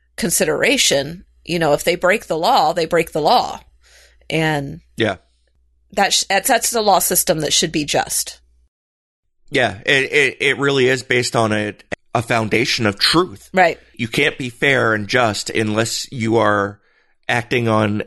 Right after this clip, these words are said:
Speaker 2: one hundred percent truth.
Speaker 1: Mm-hmm.
Speaker 2: That's where we find our call as Christians for justice, is we plant our feet on the truth of the Word of God, and we seek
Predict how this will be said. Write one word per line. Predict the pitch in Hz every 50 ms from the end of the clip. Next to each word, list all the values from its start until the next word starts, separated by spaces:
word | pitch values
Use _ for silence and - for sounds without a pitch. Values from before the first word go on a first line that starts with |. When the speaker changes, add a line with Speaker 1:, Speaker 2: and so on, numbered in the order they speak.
| _
Speaker 2:
one | - 120 127 107 110 127 135 143 156 165
hundred | 165 139 156 123 - 127 -
percent | 117 110 - - 127 110 101 - - - - - -
truth. | - - - - - 123 131 120 90 78 76 - - - - -
Speaker 1:
Mm-hmm. | - 185 196 190 190 160 - - - - - -
Speaker 2:
That's | - 127 120 139 139 147 - - 143
where | 135 131 123 117
we | 107 110 117 120 131 131
find | - - 120 113 110 107 98
our | 98 95 101 101
call | - - 104 95 92 92 92 95 101 _ _ _ - - -
as | - 98 104 - -
Christians | - 139 - - - - 101 90 - -
for | - 104 98
justice, | - 113 117 143 - - - 92 85 - - -
is | 95 92 92 92 - - - - _ _ _ _ _ _ _ _ -
we | - 113 107 110 104 104 104 101 98 95 95 110 _ _ _ _ _ _ _ _ -
plant | - - 123 127 143 - -
our | 123 113
feet | 113 - 135 139 113 - - - -
on | 110 110 104
the | 101 101
truth | - - - 131 135 139 - -
of | - - 110 110 107 104 104 - - _ - -
the | - 110
Word | 101 104 110 110 104
of | 98 -
God, | - 113 117 113 92 92 92 92 - _ _ _ _ _ _ _ _ _ _ _ _ -
and | 107 107 104 101 98 98 98 101 101 101 - - - - -
we | - 120 107 104
seek | - - - - 147 131 123 - - -